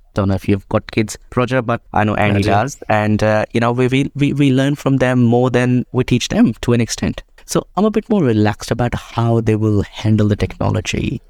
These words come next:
Speaker 1: The education system on the other side, the thing that you were referring to, you know, what do the teachers do? And of course, you know, the technologies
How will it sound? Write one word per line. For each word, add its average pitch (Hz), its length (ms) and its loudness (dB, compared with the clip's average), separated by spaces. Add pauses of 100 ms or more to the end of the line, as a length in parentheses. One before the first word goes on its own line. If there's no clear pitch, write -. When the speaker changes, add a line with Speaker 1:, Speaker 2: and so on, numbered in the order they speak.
(240)
Speaker 1:
The 135 120 0
education 143 560 0
system 123 320 0
on 110 80 2
the 101 100 2
other 95 140 0
side, 92 340 -2
the 104 100 -6
thing 98 260 -2
that 95 200 -4
you 92 60 0
were 92 100 -2
referring 104 460 -2
to, 92 200 0
you 95 120 0
know, 101 100 0
what 104 160 -2
do 101 80 -2
the 95 140 0
teachers 127 560 -2
do? 92 280 -2 (180)
And 117 60 -4
of - 140 -4
course, 101 320 0
you 90 80 -2
know, 95 200 -2 (140)
the 101 100 -4
technologies 104 920 0